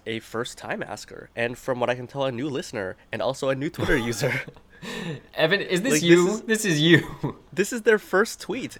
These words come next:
Speaker 1: It's not
Speaker 2: Wow.
Speaker 1: me. Um, it's from someone named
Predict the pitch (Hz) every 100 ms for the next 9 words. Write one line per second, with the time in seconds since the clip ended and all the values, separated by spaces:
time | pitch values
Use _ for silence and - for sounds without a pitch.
0 | 156 - 202 - 175 330 - - - -
1 | - 165 156 165 - _ - - 196 302
2 | 151 135 139 117 117